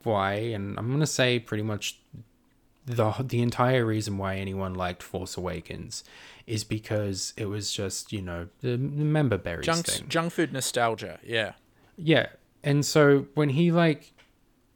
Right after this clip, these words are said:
Speaker 1: smashes that away, there are gonna be tantrums because people love that shit. And he goes out of his way to, to, like, smash it up and say, "No, this is stupid. Now pay attention to this."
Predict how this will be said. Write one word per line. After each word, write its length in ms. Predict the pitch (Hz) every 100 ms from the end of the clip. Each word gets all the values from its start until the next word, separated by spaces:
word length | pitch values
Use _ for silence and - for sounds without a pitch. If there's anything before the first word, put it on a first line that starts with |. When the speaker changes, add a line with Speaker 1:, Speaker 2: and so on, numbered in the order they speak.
| _ _ _ _
Speaker 1:
smashes 640 | - - 143 139 - 123
that 180 | - 123
away, 640 | 101 107 127 95 90 92 - _ _ _ - _ _ _ _ _ -
there 180 | 143 139
are 60 |
gonna 260 | 131 156 143
be 140 | 117
tantrums 680 | 107 - 120 113 - 87 -
because 300 | - 110 123
people 320 | - 139 139 131
love 300 | 113 107 -
that 220 | 92 -
shit. 400 | - - - - _ _ - - - _
And 200 | 123 117
he 200 | 113 117 -
goes 220 | 131 127
out 160 | 139 160
of 60 |
his 160 | 165 139
way 200 | 131 127
to, 160 | 123 -
to, 260 | - 120
like, 280 | 117 107 -
smash 500 | - - 131 131 127
it 80 | 127
up 200 | 101 -
and 120 | 104
say, 180 | - 104
"No, 220 | 113 117
this 220 | 117 117
is 80 | 113
stupid. 680 | - - 123 117 92 90 - _ _ - - -
Now 260 | 120 110 107
pay 300 | - 131 135
attention 720 | 135 127 120 - 113 104 101 - -
to 200 | 110 101
this." 560 | 131 131 98 104 -